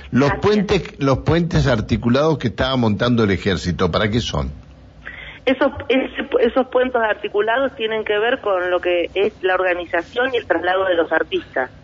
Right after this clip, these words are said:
Speaker 1: Ah, no
Speaker 2: Es
Speaker 1: tiene nada que ver con el acceso del público.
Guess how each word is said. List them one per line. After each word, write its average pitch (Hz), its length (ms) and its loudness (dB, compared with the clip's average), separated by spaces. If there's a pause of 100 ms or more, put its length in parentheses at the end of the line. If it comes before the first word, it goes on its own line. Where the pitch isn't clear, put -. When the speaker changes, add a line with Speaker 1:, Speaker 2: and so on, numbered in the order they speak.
(220)
Speaker 1:
Ah, 123 280 -2
no 127 180 0
Speaker 2:
Es 131 100 -2
Speaker 1:
tiene 151 320 -2
nada 165 360 -2
que 147 140 -2
ver 156 420 -2
con 127 300 -2
el 117 200 0
acceso 113 520 -2
del 117 140 2
público. 95 680 2